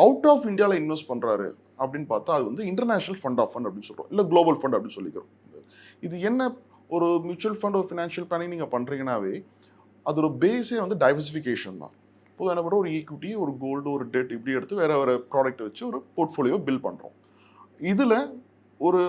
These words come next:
out of India, அ, ஜியோகிராஃபிக்கா நான் இன்னொரு ஒரு இடத்துல இருந்து ஒரு ப்ராடக்ட் எடுத்துட்டு வரேன்னு சொல்றது தான் இந்த இன்டர்நேஷனல் fund of fund or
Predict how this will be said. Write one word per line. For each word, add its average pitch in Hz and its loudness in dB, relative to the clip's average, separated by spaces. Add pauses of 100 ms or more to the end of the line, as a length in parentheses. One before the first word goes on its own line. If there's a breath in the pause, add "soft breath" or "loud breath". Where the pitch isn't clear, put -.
(200)
out 214 4
of 208 0
India, 147 2 (300)
அ, 139 2 (340)
ஜியோகிராஃபிக்கா 202 4
நான் 151 8
இன்னொரு 233 8
ஒரு 208 8
இடத்துல 190 0
இருந்து 185 2
ஒரு - -6
ப்ராடக்ட் 156 -2
எடுத்துட்டு 135 -4
வரேன்னு 127 -2
சொல்றது 107 -4
தான் 110 -8
இந்த - -10 (400 soft breath)
இன்டர்நேஷனல் 185 -2 (380)
fund 139 2
of 120 0
fund 131 -4
or 180 -2